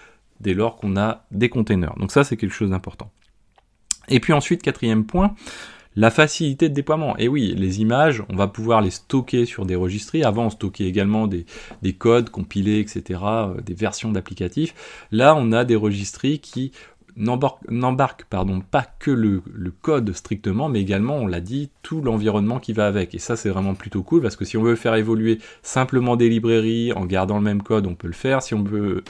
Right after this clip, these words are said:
faire évoluer le code et les librairies, on peut le faire, et versionner tout ça très, très facilement, avec une capacité de Docker de pouvoir se euh, alors je vais pas dire synchroniser, puisque c'est pas, c'est pas ce qui est,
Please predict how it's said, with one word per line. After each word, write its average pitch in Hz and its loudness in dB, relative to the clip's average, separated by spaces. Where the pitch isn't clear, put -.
faire 104 -2
évoluer 104 0
le 107 2
code 113 0
et 113 0
les 107 0
librairies, 101 -4
on 113 -4
peut 104 -4
le 92 -2
faire, 120 -2
et 104 -2
versionner 104 0
tout 95 -10
ça 110 -2
très, 139 -2
très 120 -2
facilement, 104 -4
avec 113 0
une 104 -2
capacité 113 -2
de 92 -6
Docker 110 0
de 104 2
pouvoir 107 -2
se 110 -4
euh, 87 -6
alors 82 -6
je 82 -10
vais 95 -2
pas 113 0
dire 113 -2
synchroniser, 110 -2
puisque - -12
c'est - -8
pas, 90 -6
c'est - -16
pas 90 -4
ce - -16
qui - -16
est, - -14